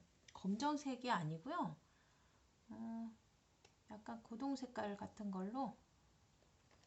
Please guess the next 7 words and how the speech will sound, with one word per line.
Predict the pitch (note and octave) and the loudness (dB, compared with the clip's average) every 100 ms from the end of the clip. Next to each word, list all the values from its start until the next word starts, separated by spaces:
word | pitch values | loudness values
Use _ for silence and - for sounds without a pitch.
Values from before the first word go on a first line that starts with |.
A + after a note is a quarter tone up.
| - - - - - | -20 -20 -20 -20 -14
이것도 | G#3+ A3 G#3+ | -12 -6 -2
너무 | F#3+ F#3 | 0 0
진하다. | F#3 A3 A3 G#3+ F#3+ - - - - - - - G#3 | 0 0 0 0 -4 -10 -20 -20 -20 -20 -20 -18 -12
예. | F3+ - - - - - - _ - - - - | -12 -12 -20 -20 -20 -20 -20 _ -20 -20 -20 -20
이렇게 | - C4 - - - - - - - - - - | -8 -8 -8 -20 -20 -20 -20 -20 -20 -20 -20 -20
좀 | - - | -20 -12
찍어주세요. | E4 F4+ D#4 A3+ - | -8 -4 -2 -2 -4